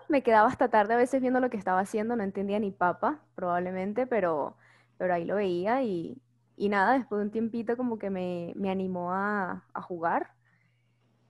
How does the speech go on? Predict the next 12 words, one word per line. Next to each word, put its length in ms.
Y 920
le 160
di, 380
le 140
di, 120
me 80
acuerdo 300
que 60
empecé 300
con 140
una 200
Sorcerer 600